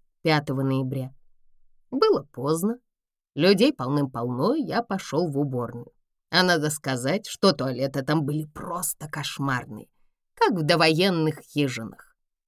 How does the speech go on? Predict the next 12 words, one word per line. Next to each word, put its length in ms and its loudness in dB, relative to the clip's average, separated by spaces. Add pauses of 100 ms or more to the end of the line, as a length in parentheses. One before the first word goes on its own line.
(180)
Там 160 2
воняло 420 0
даже 300 0
на 120 -2
холоде. 560 -6 (640)
Я 300 2
пошёл 460 -2
в 100 -10
ту 180 -6
кабинку, 540 -4
что 260 -8
посередине. 720 0